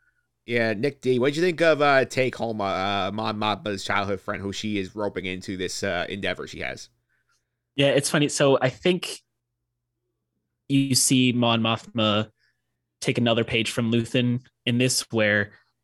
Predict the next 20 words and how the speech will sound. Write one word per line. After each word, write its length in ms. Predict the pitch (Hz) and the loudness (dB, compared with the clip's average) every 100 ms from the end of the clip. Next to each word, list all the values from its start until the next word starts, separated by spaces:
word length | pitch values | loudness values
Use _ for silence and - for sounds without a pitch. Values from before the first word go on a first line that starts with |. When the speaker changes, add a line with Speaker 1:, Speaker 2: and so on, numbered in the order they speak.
| _ - | _ -6
Speaker 2:
uh, 120 | 90 | -2
like, 160 | 113 120 | -2 2
you 60 | |
know, 60 | 113 | 2
she 160 | - 120 | 4 2
was 140 | 117 | 2
left 160 | 123 113 | 0 0
in 80 | |
the 80 | 110 | -2
dark 340 | 107 101 107 - | -2 -2 -4 -4
with 100 | 113 | -2
this 140 | 107 | -2
whole, 460 | - 107 104 101 - _ _ _ _ _ | 2 2 2 0 -6 _ _ _ _ _
with 240 | - 101 - | -10 -6 -4
this 120 | 104 | 0
whole 360 | 104 98 98 | 0 0 -4
r-, 80 | 101 | -6
heist 380 | - - 104 - | -2 -2 -2 -2
that 120 | 117 | 0
happened. 380 | 120 113 127 | 0 0 0